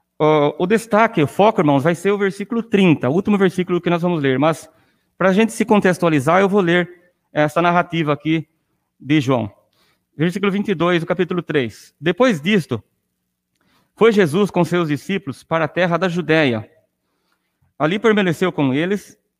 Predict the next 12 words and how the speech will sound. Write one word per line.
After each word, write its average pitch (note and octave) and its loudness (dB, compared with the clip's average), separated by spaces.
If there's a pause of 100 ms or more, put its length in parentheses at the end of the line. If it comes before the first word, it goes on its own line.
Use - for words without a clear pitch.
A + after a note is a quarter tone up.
(160)
e D#3 -2
batizava. A#2 -6 (1200)
Ora, E3+ 2
João F3 -2
estava F3+ -4
também F3+ -4
batizando E3 -4
em G3+ -2
Enom, F3 0 (540)
perto F3 0
de E3+ -4
Salim, D3+ 0